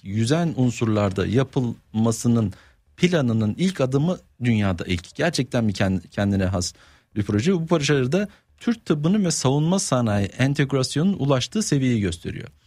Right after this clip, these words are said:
Bir kere biz bu proje içerisinde tamam girdik, başladık. Fakat gerçekten paydaşlar da çok samimi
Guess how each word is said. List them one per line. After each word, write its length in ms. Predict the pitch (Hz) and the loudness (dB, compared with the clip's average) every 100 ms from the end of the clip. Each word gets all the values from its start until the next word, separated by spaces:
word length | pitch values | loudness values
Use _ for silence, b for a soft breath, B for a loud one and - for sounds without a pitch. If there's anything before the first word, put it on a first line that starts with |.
| b b b | b b b
Bir 80 | 139 | -6
kere 260 | 143 185 185 | 0 0 0
biz 160 | 180 | -2
bu 60 | 185 | -4
proje 380 | 175 175 180 170 | -2 -2 0 -2
içerisinde 600 | 151 165 156 - 156 151 | 0 -2 -2 -2 -4 -2
tamam 320 | 151 156 151 | -2 0 0
girdik, 560 | 131 143 143 180 190 - | 2 2 2 -2 -2 -2
başladık. 460 | 139 - 151 220 - b b b | -2 0 -2 -2 -6 b b b
Fakat 280 | - 117 113 | -4 -2 0
gerçekten 520 | 131 175 226 214 208 | 0 0 0 0 0
paydaşlar 640 | 185 143 139 131 - 135 123 | 2 2 2 0 0 0 0
da 60 | |
çok 240 | 113 151 - | -2 -4 -6
samimi 600 | - 123 123 131 175 | -2 2 4 2 0